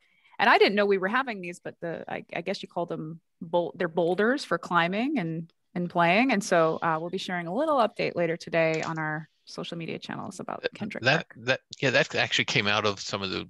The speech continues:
Speaker 2: group meetings that we had. People were asking for, um, things that kids could do that were sort of more natural. It wasn't just pl-, plastic or metal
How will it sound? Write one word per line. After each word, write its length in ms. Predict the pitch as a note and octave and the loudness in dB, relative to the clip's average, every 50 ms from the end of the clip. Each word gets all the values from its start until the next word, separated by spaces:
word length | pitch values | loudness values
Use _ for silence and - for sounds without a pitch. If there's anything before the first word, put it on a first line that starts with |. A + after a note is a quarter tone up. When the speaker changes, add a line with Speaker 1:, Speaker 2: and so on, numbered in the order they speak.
| _ - | _ -4
Speaker 2:
group 200 | - A2 G2+ - | -4 -4 -4 -2
meetings 380 | F#2 G#2+ A#2 A#2+ A#2 G#2+ - - | -2 -2 0 0 -4 -6 -4 -4
that 100 | A2 G2 | -4 -4
we 100 | F2+ F#2+ | -2 -2
had. 160 | G#2+ - - | -2 -4 -4
People 240 | - - - - A2 | -6 -8 0 0 2
were 120 | G#2 - - | 2 2 2
asking 400 | F#2 G2+ G#2 - - G#2 G#2 G2 | 0 0 -2 -2 -4 -6 -6 -6
for, 460 | - - G#2+ G2+ G2 G2+ G2 G2 - - - - - - - _ _ _ _ | -6 -4 -2 0 2 2 0 0 -2 -6 -18 -20 -20 -20 -20 _ _ _ _
um, 280 | - F#2+ F#2 F#2 F2+ F#2 | -2 0 0 0 -2 -4
things 360 | - - - - B2 B2 B2 - | -8 -2 0 0 0 0 0 -6
that 120 | A2+ - | -6 -4
kids 220 | _ - A#2 G#2 - | _ -4 -2 -2 -2
could 180 | - - F#2+ F2+ _ _ _ | -6 -6 -8 -10 _ _ _
do 240 | - G#2+ G#2+ G#2+ G#2 | -2 0 0 0 0
that 120 | F#2+ G2 - | 0 -2 0
were 120 | F#2 F#2 | -2 -4
sort 220 | F2 - - G2 E2+ | -2 -2 -4 -4 -4
of 60 | - | -2
more 160 | G2 G2 F#2 | -4 -4 -4
natural. 640 | F#2 F2 E2+ F#2 F#2+ - - - - C#2+ B1+ C2+ - - - _ _ - - | -2 -4 -4 -4 -2 -2 -2 -4 -4 -4 -6 -8 -10 -14 -20 _ _ -14 -14
It 100 | F#2 - - | -14 -14 -8
wasn't 340 | - F#2 F#2+ - - F#2 - | -4 -4 -4 -4 -6 -12 -6
just 380 | - - F2+ E2 - - - - _ _ - _ _ _ _ | -2 -2 -2 -2 -2 -8 -12 -20 _ _ -20 _ _ _ _
pl-, 160 | - - - _ _ - _ | -14 -14 -14 _ _ -20 _
plastic 460 | - - F#2 E2+ D#2+ - - E2+ - - | -4 -2 -2 -2 -2 -4 -6 -8 -6 -6
or 140 | D#2+ D#2 | -8 -8
metal 520 | - - F2+ F2 F2+ F2 D#2 D#2+ D2+ - | -6 -4 -4 -4 -2 -4 -4 -6 -8 -10